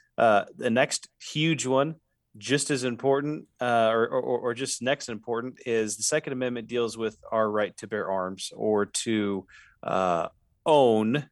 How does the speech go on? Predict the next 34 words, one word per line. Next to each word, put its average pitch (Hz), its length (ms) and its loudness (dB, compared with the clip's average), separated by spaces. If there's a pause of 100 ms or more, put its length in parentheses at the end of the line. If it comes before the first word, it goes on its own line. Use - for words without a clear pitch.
(120)
purchase, 135 720 2 (320)
uh, 78 380 -10
firearms. 107 760 2 (680)
Um, 107 640 4 (580)
now, 135 260 4
this 160 300 -2
one 180 160 4
is 123 140 -4
actually 156 260 0
a 113 80 -2
very 151 400 -2
short - 580 -6 (500)
amendment, 147 680 -2 (600)
and 127 800 -2 (460)
I'm 135 160 2
gonna 156 280 2 (320)
dis-, 120 360 -4
I'm 143 180 2
gonna 135 100 4
explain 151 460 0
why 127 100 2
there's 117 160 -2
a - 20 -2
little 117 140 -2
bit 113 80 -2
of - 60 -14
confusion 104 500 -6
with 95 180 -4
it. - 100 -4
So 123 120 4
I'm 147 80 6
gonna 180 160 6
read 143 340 2
it - 240 0